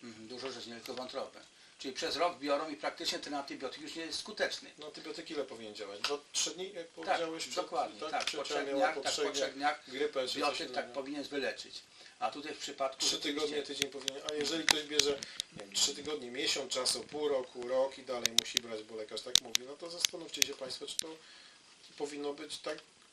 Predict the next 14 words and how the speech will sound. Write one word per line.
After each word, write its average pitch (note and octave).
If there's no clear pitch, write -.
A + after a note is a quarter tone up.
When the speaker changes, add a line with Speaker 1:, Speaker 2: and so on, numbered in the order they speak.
Speaker 2:
Czy -
to F3
w -
ten F#3+
Speaker 1:
No F#3
więc -
Speaker 2:
sposób -
tak B2
powinno A2+
działać. F#2
Speaker 1:
Więc, D3
szanowni F3
państwo, F3
ja E3+